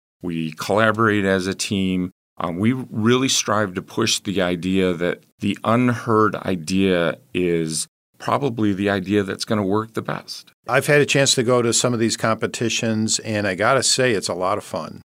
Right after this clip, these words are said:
Speaker 2: You know, we, we think about, well, we're gonna go to the local high school football game or the basketball game,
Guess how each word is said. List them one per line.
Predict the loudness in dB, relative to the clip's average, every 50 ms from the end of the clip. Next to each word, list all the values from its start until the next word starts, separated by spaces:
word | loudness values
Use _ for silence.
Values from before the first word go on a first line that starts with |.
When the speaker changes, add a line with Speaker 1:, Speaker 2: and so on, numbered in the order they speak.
| _ _ -4
Speaker 2:
You | 0 2
know, | 2 2
we, | 2 0 0 -2 0 2
we | 4 2 2
think | 4 4 4 4
about, | 6 6 6 4 4 2
well, | 2 4 4 4
we're | 4 4 4
gonna | 4 2 4
go | 4 4 4 4 4
to | 4 2
the | 2 2 4
local | 4 4 2 2 2 0 2 2 2 2 0 0 -2
high | -2 -2
school | -2 -2 -2 -4 -4 -4
football | -2 -2 -4 -2 0 0 0 0 0
game | 0 -2 -2 0 0 0 0 0 0
or | 0 -2
the | 0
basketball | 2 2 2 0 0 -2 -2 -2 -2 -2
game, | -2 -2 -2 -2 -2 -4 -4 -8